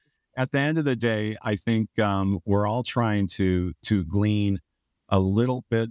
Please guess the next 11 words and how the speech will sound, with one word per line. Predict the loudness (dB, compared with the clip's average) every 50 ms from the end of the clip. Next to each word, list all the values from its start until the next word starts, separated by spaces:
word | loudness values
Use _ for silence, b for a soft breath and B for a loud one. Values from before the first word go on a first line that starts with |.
| _ _
of | -4 -2 -2 -2 -4 _ _
insight | -2 0 0 0 0 -2 -2 -2 -2 -2 -2 -4 -6
and | -8 -8 -4
inspiration | -2 -2 -2 -2 -2 -2 0 0 2 2 0 -2 -2 -4 -4 -4
from | -2 0 0 0 0 0
all | 0 0 0 2
these | 2 2 0 0 -2
various | -2 0 0 2 2 0 -2 -4 -6 -6
different | -4 -4 -4 -4 -2 -4 -4 -4
places | -2 0 0 0 0 -2 -2 -4 -4 -2 -2 -4 -4 -8 -8
to, | -2 0 0 2 2 0